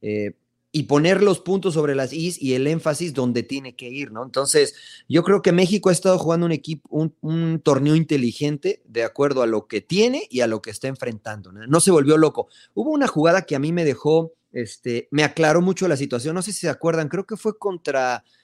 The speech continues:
Haití, que está Johan Vázquez dentro del área y tira un despeje de pierna derecha pa' donde sea, le pega bien mal,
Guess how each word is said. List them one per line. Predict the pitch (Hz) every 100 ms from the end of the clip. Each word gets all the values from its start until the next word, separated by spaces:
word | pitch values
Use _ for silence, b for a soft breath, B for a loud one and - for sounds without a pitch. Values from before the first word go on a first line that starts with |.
| _
Haití, | - 127 123 - 180 - _ _ _ _ _
que | 143 147 -
está | 147 - 226
Johan | 277 226 185
Vázquez | 190 196 185
dentro | 160 175 170 143
del | 127
área | 139 151 202 -
y | 131
tira | - 240
un | 262
despeje | 156 110 - 156 156 165
de | 131
pierna | - 147 165 143
derecha | 117 139 160 -
pa' | 123
donde | 113 110 107
sea, | - 143 151
le | 120
pega | - 147 139
bien | 135 139
mal, | 127 131 143 165